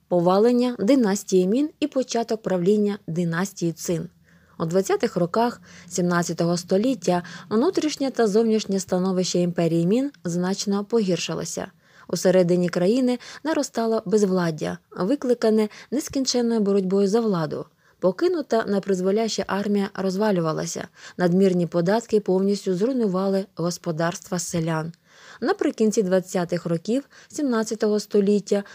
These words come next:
у північно-західних районах Китаю почастішали стихійні лиха, посухи зміняли повені, влітку врожай нищила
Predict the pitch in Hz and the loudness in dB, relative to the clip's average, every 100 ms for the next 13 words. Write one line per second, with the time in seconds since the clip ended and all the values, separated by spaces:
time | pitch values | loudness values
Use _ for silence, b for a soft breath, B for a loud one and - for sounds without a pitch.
0 | B 196 190 226 220 190 196 196 190 175 | B -6 -2 0 2 2 0 -2 -2 0
1 | 180 175 165 185 214 226 190 165 165 160 | -2 -2 -2 -2 -2 -2 0 -2 -4 -4
2 | 180 175 247 247 247 B B - 285 311 | -6 -4 0 2 2 B B -4 -4 -4
3 | 294 - 220 - 226 226 220 269 - 202 | -6 -4 -4 0 2 0 -2 -6 0 2
4 | 214 254 233 185 - - _ b b - | 2 2 4 2 2 -8 _ b b -2
5 | 190 - 220 226 214 B B 185 214 214 | -2 0 0 2 0 B B 0 4 4
6 | 233 262 262 190 175 170 165 175 - - | 2 0 0 0 0 0 -2 -8 -12 -4
7 | 180 214 330 - 233 185 180 170 226 233 | 0 2 0 -2 -2 0 0 0 0 -2
8 | _ - 185 202 - 185 170 | _ -4 -2 -2 -2 -2 -2